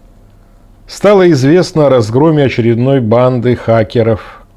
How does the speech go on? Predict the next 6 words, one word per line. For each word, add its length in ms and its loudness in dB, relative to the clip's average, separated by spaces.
Кардеров. 920 -2
И 80 -2
задержаны 560 0
были 220 -2
шесть 340 -6
предпринимателей. 880 -6